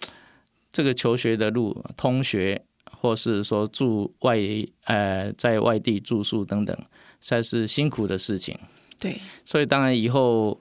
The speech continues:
Speaker 1: 有机会留在都会区教学医院去学习的话，这时候的倾向已经是慢慢专业化，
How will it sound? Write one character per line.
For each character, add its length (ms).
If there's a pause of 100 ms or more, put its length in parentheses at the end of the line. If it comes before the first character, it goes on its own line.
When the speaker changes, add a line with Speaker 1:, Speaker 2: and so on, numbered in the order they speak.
Speaker 1:
有 180
机 240
会 540
留 200
在 640 (380)
都 160
会 160
区 500 (280)
教 200
学 300
医 140
院 280 (220)
去 180
学 220
习 220
的 120
话， 300 (840)
这 160
时 120
候 120
的 400 (160)
倾 200
向 220
已 40
经 120
是 140
慢 180
慢 220
专 260
业 180
化， 400